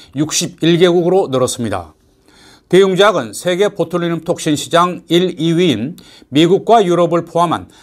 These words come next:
팔십 개국에 걸쳐서 파트너십 계약을 맺고 있는데요. 최종 목표는 백 개국 이상에서 품목 허가를 받는 것입니다.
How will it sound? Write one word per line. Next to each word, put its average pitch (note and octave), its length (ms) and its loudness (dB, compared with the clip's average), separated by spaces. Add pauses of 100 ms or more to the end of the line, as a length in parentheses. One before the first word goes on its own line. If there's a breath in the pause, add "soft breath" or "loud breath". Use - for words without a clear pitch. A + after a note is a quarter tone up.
(180 soft breath)
팔십 A3 420 -4
개국에 G#3 300 4
걸쳐서 D3 600 -2
파트너십 F3 600 -4
계약을 D#3 360 2
맺고 D3+ 320 0
있는데요. C#3 580 0 (480 loud breath)
최종 G#3+ 440 2
목표는 E3+ 480 -4 (360 soft breath)
백 D3+ 220 -6
개국 G3+ 340 2
이상에서 E3 540 -4
품목 A3+ 500 -2
허가를 D3+ 260 0
받는 C3 300 -4
것입니다. A2 500 -6